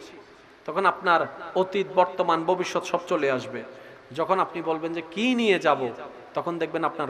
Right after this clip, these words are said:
কবর হাসর আপনার সামনে চলে আসবে। এই চারটি প্রশ্ন সুন্দরভাবে ফিল আপ করে আমাদের সবাইকে কবরে যাওয়ার আল্লাহ তৌফিক দান করুন।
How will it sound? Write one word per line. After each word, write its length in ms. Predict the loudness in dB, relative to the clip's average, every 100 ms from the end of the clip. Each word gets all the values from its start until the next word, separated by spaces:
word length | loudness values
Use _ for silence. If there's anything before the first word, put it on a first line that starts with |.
| -2
কবর 240 | 0 0 -2
হাসর 240 | -4 -2
আপনার 240 | -2 -2 -8
সামনে 320 | -6 -6 -6
চলে 260 | -6 -10 -10
আসবে। 360 | -14 -20 -20 -20 -20 -16 -12 -10 -10 -10 -6 -2 -2
এই 60 | -2
চারটি 320 | 0 -2 0 -2
প্রশ্ন 560 | 0 -4 -4 -4 -4 -12 -18 -20 -20 -20 -20 -20 -20 -6
সুন্দরভাবে 560 | -2 0 4 4 2 -8 -12 -14 -16 -20 -18 -6
ফিল 180 | 6
আপ 140 | 8 6 2
করে 200 | 0 0 -6 -14 -8
আমাদের 300 | -2 0 0
সবাইকে 640 | -4 0 2 2 2 -2 -4 -10 -16 -18 -2
কবরে 300 | 0 0 -2
যাওয়ার 280 | 0 0 0
আল্লাহ 220 | -2 -4 -6
তৌফিক 320 | -8 -8 -12
দান 160 | -10 -10
করুন। 120 | -12